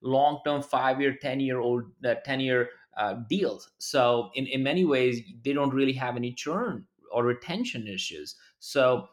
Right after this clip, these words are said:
they literally took away all marketing programs and solidified just to these hundred or two hundred accounts that they wanted to get in front of.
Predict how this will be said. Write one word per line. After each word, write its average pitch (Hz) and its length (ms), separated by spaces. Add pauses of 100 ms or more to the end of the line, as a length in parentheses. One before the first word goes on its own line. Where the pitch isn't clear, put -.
(120)
they 160 160
literally 185 340
took 160 200
away 127 280
all 156 220
marketing 165 580
programs 123 500
and 117 160 (340)
solidified 143 880 (260)
just 180 360
to 196 100
these 156 220
hundred 143 320
or 131 80
two 135 160
hundred 131 240
accounts 143 540
that 127 140
they 131 80
wanted 127 220
to 117 80
get 117 180
in 117 100
front 226 260
of. 143 220